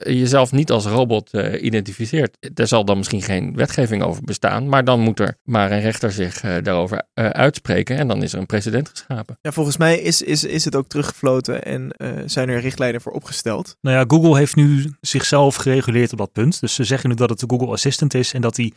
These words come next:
Speaker 3: namens een client belt. Eh, maar dit toont wel mooi aan dat Google echt een enorme blinde vlek heeft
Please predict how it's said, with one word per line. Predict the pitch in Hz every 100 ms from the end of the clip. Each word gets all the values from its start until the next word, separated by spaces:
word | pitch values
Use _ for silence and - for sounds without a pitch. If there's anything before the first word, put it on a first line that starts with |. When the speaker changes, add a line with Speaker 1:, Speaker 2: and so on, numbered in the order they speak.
| _
Speaker 3:
namens | 123 120 117 113 - 139
een | 117
client | - 123 107 104 101 -
belt. | 101 95 - - -
Eh, | - 117 117
maar | 117 127 120
dit | 107 180 - - -
toont | - 170 147
wel | 120 160 240 214
mooi | 151 165 156 -
aan | 143 202 285 311 -
dat | 156 -
Google | - 247 220 180
echt | 185
een | 214 175
enorme | 226 247 277 269 277 285 269 220
blinde | 196 220 214
vlek | 196 208
heeft | 139 277 -